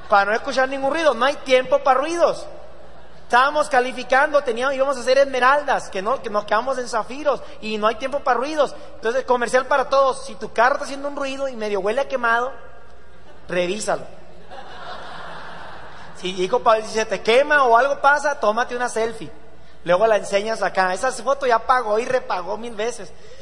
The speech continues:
Ese día yo me acuerdo que me senté, me puso de rodillas porque era nuestro único carro, y yo me senté en la banqueta y, o sea,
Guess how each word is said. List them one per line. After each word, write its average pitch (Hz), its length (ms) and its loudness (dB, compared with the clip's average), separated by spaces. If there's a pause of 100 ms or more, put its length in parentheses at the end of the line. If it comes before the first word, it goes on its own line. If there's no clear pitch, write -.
(140)
Ese 214 240 2
día 277 120 4
yo 277 120 2
me 269 80 0
acuerdo 269 260 4
que 269 80 -6
me 226 80 -4
senté, 220 500 -2 (640)
me 180 160 0
puso 247 420 2
de 220 140 0
rodillas 202 400 -2
porque 214 220 -2
era 262 80 2
nuestro 240 260 -4
único 233 320 -4
carro, 247 400 0
y 226 60 -4
yo 226 100 0
me 240 120 -4
senté 226 320 -4
en 240 60 -6
la 254 60 -2
banqueta 247 380 -4
y, 226 220 -10
o 185 40 -12
sea, 190 180 -2